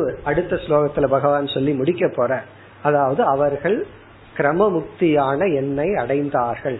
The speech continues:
இந்த நிலையில அடைஞ்சு, ஞானம் இல்லாவிட்டாலும் இந்த நிலையில் அடைஞ்சவங்க வந்து என்னை அடைகின்றார்கள், இல்லை என்றால் அடைய முடியாது. அப்படி பார்க்கையில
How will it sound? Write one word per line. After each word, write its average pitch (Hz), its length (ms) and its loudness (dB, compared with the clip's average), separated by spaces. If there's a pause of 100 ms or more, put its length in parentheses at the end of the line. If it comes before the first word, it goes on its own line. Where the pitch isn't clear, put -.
இந்த 202 300 0
நிலையில 214 440 4
அடைஞ்சு, 165 380 -2 (500)
ஞானம் 175 460 2
இல்லாவிட்டாலும் 185 1080 2 (260)
இந்த 190 300 2
நிலையில் 175 420 2
அடைஞ்சவங்க 147 640 0
வந்து 131 300 0 (460)
என்னை 143 340 0
அடைகின்றார்கள், 131 920 0 (360)
இல்லை 202 440 2
என்றால் 135 560 -4
அடைய 131 360 -10
முடியாது. 131 680 -4 (580)
அப்படி 143 380 2
பார்க்கையில 160 600 2